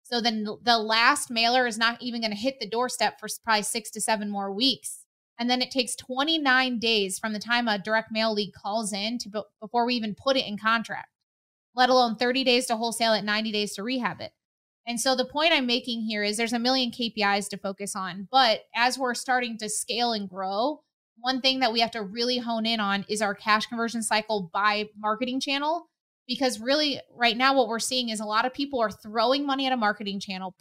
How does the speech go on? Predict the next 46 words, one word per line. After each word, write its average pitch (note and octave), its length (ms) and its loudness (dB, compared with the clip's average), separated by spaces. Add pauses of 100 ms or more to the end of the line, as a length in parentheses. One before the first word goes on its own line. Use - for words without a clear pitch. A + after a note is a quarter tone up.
praying B3+ 400 2
that A#3+ 140 2
it G#3 120 -4
sticks. - 760 -2 (380)
And B3 140 2
then A#3+ 160 4
they, A3+ 400 -2
and A#3+ 140 -2
then A#3+ 140 0
you A#3 220 -4
say, A3 260 0
"Hey, A#3 280 2
what A3+ 240 -2
is C4 120 0
your C4 120 0
goal A3 260 -2
right F#3+ 140 -2
now?" F#3 140 -6
"I A3+ 80 2
wanna B3 140 0
make A#3 160 -2
a G#3+ 40 -2
hundred A3 240 -4
grand G3+ 180 -4
a - 40 -6
month." - 160 -12 (100)
"Okay, A#3 220 0
great. G#3+ 240 -4
What A3 140 0
are A#3 40 -2
we B3 100 -2
spending? A3 640 -2
Why G#3+ 260 4
did A3+ 200 -4
we G#3+ 100 -6
spend G#3 320 -4
that? G3 220 0
And G3+ 100 -4
when A#3+ 200 2
were B3 80 -4
you A3+ 160 -6
expecting G#3+ 580 -4
the G3+ 140 -6
R G3+ 160 -4
O F#3 100 -4
I?" D#3+ 300 -6